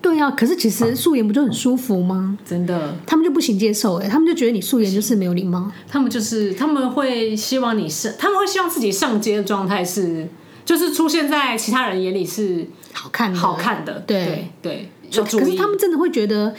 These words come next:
Speaker 1: 比如说
Speaker 2: 不要素颜上街。
Speaker 1: 看到那个人没有化妆，会觉得这个人没礼貌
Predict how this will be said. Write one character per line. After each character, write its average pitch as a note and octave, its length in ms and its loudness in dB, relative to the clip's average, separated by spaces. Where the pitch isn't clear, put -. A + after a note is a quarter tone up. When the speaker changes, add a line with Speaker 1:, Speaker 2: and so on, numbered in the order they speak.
Speaker 1:
比 A3 100 0
如 G3+ 60 2
说 C4 160 2
Speaker 2:
不 C4 60 2
要 C4 100 2
素 E4 160 2
颜 D4+ 120 2
上 - 180 -2
街。 - 140 -6
Speaker 1:
看 F4 140 2
到 F4 120 2
那 F4 100 2
个 C4 100 2
人 G#3+ 220 0
没 A3+ 140 0
有 G3+ 160 0
化 A3 260 -4
妆， G3 220 -4
会 B3 100 0
觉 G#3+ 80 0
得 F#3 60 -2
这 F3 100 -6
个 G3 80 -2
人 F3 100 -4
没 E3 180 -8
礼 D#3+ 120 -8
貌 E3 200 -8